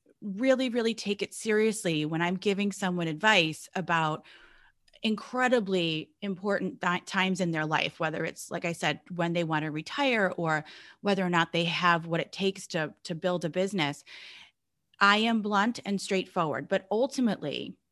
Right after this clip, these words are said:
when you have that realistic plan, it is the guiding force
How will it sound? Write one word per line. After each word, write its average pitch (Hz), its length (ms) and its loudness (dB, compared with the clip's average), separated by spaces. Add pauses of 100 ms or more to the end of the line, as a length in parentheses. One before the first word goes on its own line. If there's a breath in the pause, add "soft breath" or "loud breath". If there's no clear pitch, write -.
(240)
when 196 260 2
you 214 160 2
have 185 540 0
that 156 340 0
realistic 165 640 -6
plan, 156 480 -2 (100)
it 185 120 -2
is 208 180 2
the 175 140 -2
guiding 165 440 -2
force 214 540 -4